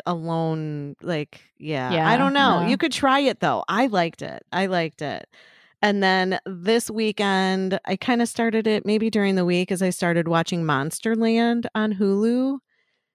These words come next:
Speaker 1: And those, it's like a, almost reminded me of, like, Stephen King short stories or, like, a Tales from the Crypt kind of feel. They're, like, short stories. So when I talked about that New Orleans, uh, episode, that was on this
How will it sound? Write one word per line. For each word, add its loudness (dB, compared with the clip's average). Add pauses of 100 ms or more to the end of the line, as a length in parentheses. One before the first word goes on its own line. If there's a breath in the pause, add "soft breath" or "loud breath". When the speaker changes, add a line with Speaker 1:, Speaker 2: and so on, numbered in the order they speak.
(140)
Speaker 1:
And 2
those, 2 (200)
it's -2
like 0
a, 2
almost 0
reminded 2
me 4
of, 2
like, 2
Stephen -2
King -2
short 0
stories 2
or, 2
like, 2
a 0
Tales 0
from -4
the -4
Crypt -6
kind 2
of 2
feel. 2
They're, 2
like, -2
short -4
stories. -6
So 0
when 4
I 4
talked 0
about 2
that 2
New 2
Orleans, 0 (680)
uh, 0
episode, 2
that 2
was -2
on 0
this -4